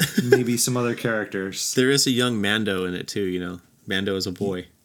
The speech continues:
Speaker 2: Yes.
Speaker 1: <laughs>
Speaker 2: Um,
Speaker 1: Doesn't
Speaker 2: but
Speaker 1: qualify, huh?
Speaker 2: we, we don't care about him. It's
Speaker 1: Oh,
Speaker 2: all about
Speaker 1: man.
Speaker 2: Baby Yoda.
Speaker 1: Terrible.
Speaker 2: It's all about Baby Yoda.
Speaker 1: You're gonna,
Speaker 2: Anyway, so
Speaker 1: you're,
Speaker 2: we're gonna, what?
Speaker 1: you're not gonna like that last episode then. You haven't seen it yet.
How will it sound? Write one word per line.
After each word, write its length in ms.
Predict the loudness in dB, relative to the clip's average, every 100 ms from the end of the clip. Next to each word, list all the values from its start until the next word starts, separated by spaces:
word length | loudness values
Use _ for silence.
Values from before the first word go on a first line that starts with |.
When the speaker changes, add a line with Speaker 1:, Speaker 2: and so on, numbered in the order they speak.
| _ _ _ -20 -12
Speaker 2:
Yes. 720 | -4 -2 -2 -2 -2 -2 -6 -6 -4
Speaker 1:
<laughs> 140 | -2 -2
Speaker 2:
Um, 380 | -2 -4 -6 -14 -20 _ _ -20 _ _ -2
Speaker 1:
Doesn't 200 | 0 0
Speaker 2:
but 60 | 0
Speaker 1:
qualify, 380 | 0 0 -4
huh? 80 | -2
Speaker 2:
we, 100 | -2
we 280 | -2 -2 -2
don't 160 | -2 -4
care 180 | -4 -4
about 220 | -6 -8
him. 220 | -10 -8
It's 180 | -4 0
Speaker 1:
Oh, 80 | 2
Speaker 2:
all 60 | 2
about 200 | 2 2
Speaker 1:
man. 80 |
Speaker 2:
Baby 220 | 0 0 0
Yoda. 260 | -2 -8 -14 _ -20 _ _ _ -14
Speaker 1:
Terrible. 180 | -4 0
Speaker 2:
It's 100 | 2
all 120 | 2
about 240 | 2 2
Baby 260 | 0 0 0
Yoda. 200 | -2 -8 -14 0
Speaker 1:
You're 180 | 2
gonna, 120 | 2 2
Speaker 2:
Anyway, 160 | 2
so 120 | 2 2
Speaker 1:
you're, 100 | 2
Speaker 2:
we're 60 |
gonna, 120 | -2 -8 _ _ -20 -20 -20 -4
what? 180 | -2 2
Speaker 1:
you're 100 | 2
not 120 | 4
gonna 140 | 2 2
like 160 | 0
that 160 | 0 -2
last 240 | -2 -2
episode 400 | -2 -2 -2 -2
then. 180 | -2 -2
You 60 | -2
haven't 140 | -2 -2
seen 180 | -2
it 60 | -4
yet. 240 | -6 -8